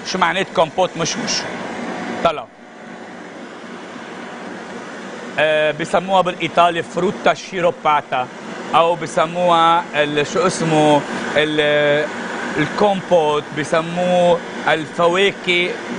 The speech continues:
بالقطر. يعني هيدي صرنا بنعرف كمان وبنعرف نعملها. أنا اشتريتهم اليوم جاهزين وأنا عندي المشمش. هلأ اللي راح يصير إنه أنا هلأ بياض البيض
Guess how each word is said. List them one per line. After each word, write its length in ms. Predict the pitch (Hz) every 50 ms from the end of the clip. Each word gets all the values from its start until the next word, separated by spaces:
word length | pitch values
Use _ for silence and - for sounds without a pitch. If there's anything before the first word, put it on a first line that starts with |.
| 139 151
بالقطر. 580 | 190 185 180 - 180 196 - - 185 175 165 131 139 - - - - - - - -
يعني 300 | 240 220 190 180 190 208 - - - - - - - - -
هيدي 180 | 190 202 202
صرنا 180 | - - 202 190
بنعرف 280 | 185 185 175 170 160 - -
كمان 180 | - 175 180 180
وبنعرف 440 | 170 160 156 170 175 175 165 - -
نعملها. 340 | 156 131 135 139 131 135 139 - - - - - -
أنا 120 | 226 247
اشتريتهم 480 | 233 - - 226 208 233 240 214 240 233
اليوم 280 | 214 202 214 220 214
جاهزين 600 | 175 185 208 165 165 135 160 185 185 208 247 285 - - - - - -
وأنا 220 | 175 190 214 226 220
عندي 300 | 185 196 208 202 226 233
المشمش. 540 | 226 208 190 - - 156 170 156 - - - - - - - - - - - - - -
هلأ 240 | 226 294 302 294 262
اللي 120 | 233 214
راح 180 | 214 214 - -
يصير 500 | 202 - - 240 220 190 202 214 240 - - - - - - - - - - - - - - - - - - - - - - -
إنه 220 | 135 143 147 147 202
أنا 220 | 240 233 196 208
هلأ 160 | 233 233 - - 151
بياض 360 | 156 156 165 185 226 254 226
البيض 380 | 254 233 196 214 214 196 165